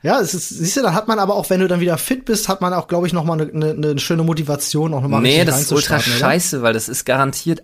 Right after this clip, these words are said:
Speaker 2: alles, ich, das ist wie ein Astronautentraining, was ich hier zur Zeit mache. Ich liege nur, Alter,
Speaker 1: Mhm.
Speaker 2: weil ich auch kaum was anderes gebacken krieg im Moment. Also heute ist der erste Tag, wo ich nicht aufstehe, mir ultra,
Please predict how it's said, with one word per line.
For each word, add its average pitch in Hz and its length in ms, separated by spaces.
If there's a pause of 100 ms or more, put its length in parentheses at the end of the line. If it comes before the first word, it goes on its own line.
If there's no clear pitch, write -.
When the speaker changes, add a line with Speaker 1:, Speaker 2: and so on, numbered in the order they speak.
Speaker 2:
alles, 135 380
ich, - 140
das 120 180
ist 143 160
wie 156 60
ein - 120
Astronautentraining, 139 960
was 113 140
ich 110 100
hier 113 100
zur 113 140
Zeit 107 220
mache. 107 180
Ich 104 120
liege 160 340
nur, 151 500
Alter, 92 380
Speaker 1:
Mhm. 120 380
Speaker 2:
weil 117 100
ich 123 100
auch 123 140
kaum 139 240
was 135 120
anderes 127 380
gebacken 131 380
krieg 123 260
im 117 100
Moment. 113 320
Also 110 280 (480)
heute 156 160
ist 175 120
der 143 80
erste 160 220
Tag, 170 280
wo 127 100
ich 123 80
nicht 160 180
aufstehe, 139 640 (500)
mir 127 240
ultra, 160 460